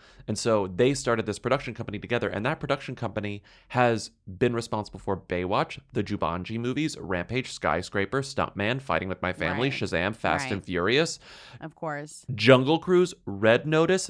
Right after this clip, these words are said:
Speaker 1: She is the person who is helping him become one of the highest paid people in Hollywood. For a while, he was the highest paid person in Hollywood. Like,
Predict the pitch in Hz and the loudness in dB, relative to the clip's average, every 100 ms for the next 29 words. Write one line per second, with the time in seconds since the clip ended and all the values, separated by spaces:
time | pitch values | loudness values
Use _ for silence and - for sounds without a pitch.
0 | - - - 160 185 175 160 - 156 147 | -10 -6 -4 0 2 2 -2 -4 -4 -4
1 | 135 127 110 120 113 127 120 110 104 127 | -4 -4 -4 -4 -2 -4 -4 -8 -8 -4
2 | 131 110 104 98 92 95 90 - 95 98 | -2 -2 -2 -4 -2 -2 -4 -6 -10 -8
3 | - 92 95 90 90 - 131 160 185 180 | -8 -8 -6 -6 -6 -4 2 2 2 0
4 | 180 180 107 95 - 92 95 90 92 92 | 0 2 2 0 -2 -4 -4 -4 -4 -4
5 | 95 90 90 92 107 | -4 -2 -4 -2 -2